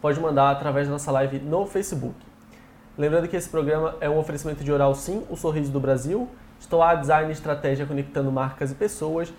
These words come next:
e Top quinze, a sua pizza top por quinze reais. Candidato, você pretende levar adiante o processo de,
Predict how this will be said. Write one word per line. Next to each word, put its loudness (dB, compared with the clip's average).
e -6
Top 2
quinze, -2
a 2
sua 0
pizza -4
top 0
por -10
quinze -6
reais. -2
Candidato, 0
você 0
pretende 0
levar 4
adiante 0
o 2
processo 2
de, -4